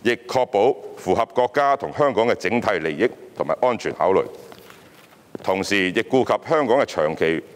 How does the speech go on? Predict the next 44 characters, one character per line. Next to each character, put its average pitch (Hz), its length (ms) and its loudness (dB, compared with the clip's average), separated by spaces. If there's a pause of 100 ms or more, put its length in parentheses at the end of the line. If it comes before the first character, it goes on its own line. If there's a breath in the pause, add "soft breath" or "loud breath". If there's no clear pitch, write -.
(140)
繁 85 200 0
榮 82 140 -4
穩 92 220 2
定 87 240 -2 (320 loud breath)
同 90 120 -2
埋 87 120 2
健 101 200 -2
康 123 240 0
嘅 92 200 2 (140)
民 76 200 -2
主 98 160 -2
發 87 140 0
展。 73 200 -10 (1800 soft breath)
全 127 260 0
國 151 140 2
人 113 160 2
大 120 120 2
常 104 180 2
委 147 120 4
會 117 260 4 (140)
喺 220 100 4
三 156 280 0
月 117 100 0
三 143 220 0
十 110 100 -4
日 90 100 0 (460 loud breath)
通 160 240 0
過 104 240 4 (100)
經 151 160 2
修 139 280 0
訂 98 180 0
嘅 87 240 2
基 143 160 2
本 110 220 2
法 98 260 2
附 92 160 -2
件 104 180 0
一 131 60 2 (240)
同 71 100 -2
附 82 160 -4
件 92 140 0
二。 76 260 -4 (720 loud breath)
根 151 200 -2
據 107 340 2